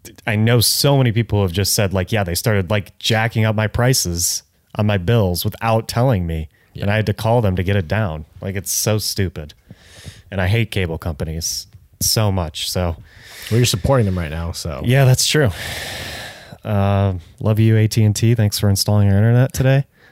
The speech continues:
Speaker 1: And, uh, yeah, Comcast,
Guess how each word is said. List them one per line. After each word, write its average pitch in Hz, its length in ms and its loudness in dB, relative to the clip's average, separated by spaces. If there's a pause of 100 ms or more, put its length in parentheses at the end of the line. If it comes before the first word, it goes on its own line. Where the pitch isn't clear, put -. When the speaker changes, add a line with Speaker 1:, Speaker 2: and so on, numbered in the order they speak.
(500)
Speaker 1:
And, 90 420 0
uh, 95 320 4
yeah, 104 340 2 (200)
Comcast, 131 680 -2